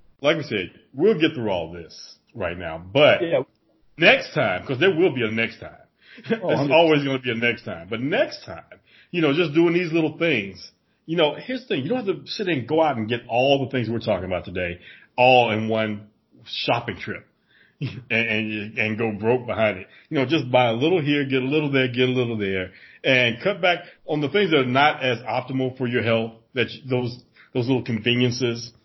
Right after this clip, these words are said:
Speaker 1: those little treats that you get or whatever. Substitute one of those for one of these conveniences that you truly need for your body in order to combat situations that, like the one we're in right now.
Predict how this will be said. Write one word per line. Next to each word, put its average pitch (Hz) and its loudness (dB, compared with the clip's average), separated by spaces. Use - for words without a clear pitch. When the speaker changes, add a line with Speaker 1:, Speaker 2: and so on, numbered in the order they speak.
Speaker 1:
those 123 0
little 113 -2
treats 139 0
that 127 -2
you 123 -8
get 120 2
or 110 2
whatever. 113 2
Substitute 214 2
one 147 6
of 123 2
those 123 6
for 120 -4
one 123 2
of 113 -2
these 131 2
conveniences 135 0
that 107 -4
you 131 -8
truly 139 -2
need 90 -8
for 104 -10
your 95 -6
body 95 -10
in 120 -2
order 113 4
to 110 -2
combat 113 4
situations 107 -4
that, 107 -8
like 101 -6
the 104 -8
one 101 0
we're 95 0
in 90 -6
right 82 -8
now. 95 -2